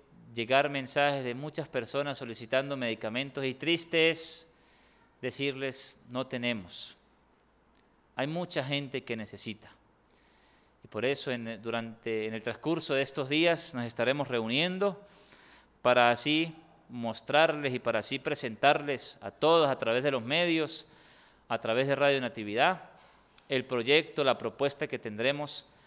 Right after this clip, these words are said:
para esta bonita campaña. Haremos una gran campaña de Cáritas y recordar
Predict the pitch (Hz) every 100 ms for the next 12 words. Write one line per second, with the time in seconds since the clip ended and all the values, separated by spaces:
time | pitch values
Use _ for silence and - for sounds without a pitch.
0 | _ - 117 113 120 - 131 113 113 120
1 | 107 98 101 98 101 143 160 165 156 156
2 | 151 147 135 151 156 139 90 - _ _
3 | _ _ _ _ - 107 139 143 107 87
4 | - - - - _ _ _ _ _ _
5 | _ _ _ _ _ 123 123 127 131 120
6 | 139 160 170 -